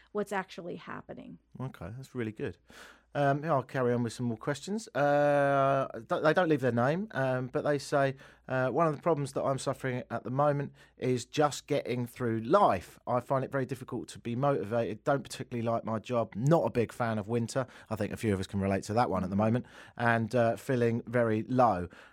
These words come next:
Speaker 2: Uh, aside from dancing, which isn't always the most automatic response to feeling like this, um, what could you recommend for this guy? It se-, it seems like just a sort of miserable soup at the moment.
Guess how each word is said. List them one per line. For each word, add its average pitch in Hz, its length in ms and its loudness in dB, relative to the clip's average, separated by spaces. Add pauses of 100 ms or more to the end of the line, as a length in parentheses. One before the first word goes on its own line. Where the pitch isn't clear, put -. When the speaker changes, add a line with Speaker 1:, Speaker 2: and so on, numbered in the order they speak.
Speaker 2:
Uh, 127 280 4
aside 208 340 4
from 143 120 -4
dancing, 170 520 4
which 160 220 -2
isn't 156 260 -6
always 135 340 4
the 127 80 0
most 123 300 2
automatic 135 680 0
response 101 500 -4
to 104 80 -8
feeling 92 320 -4
like 95 200 -2
this, 135 200 -4 (320)
um, 143 220 0
what - 160 -2
could - 160 -10
you 143 80 -4
recommend 113 440 -2
for - 100 -10
this 85 160 -8
guy? 90 240 -2
It - 60 -4
se-, 190 220 4
it 165 120 2
seems 185 280 6
like 165 220 4
just 151 160 0
a 139 40 0
sort 151 220 4
of 135 140 0
miserable 139 600 6
soup - 580 4
at - 120 0
the 90 60 -2
moment. 87 440 -2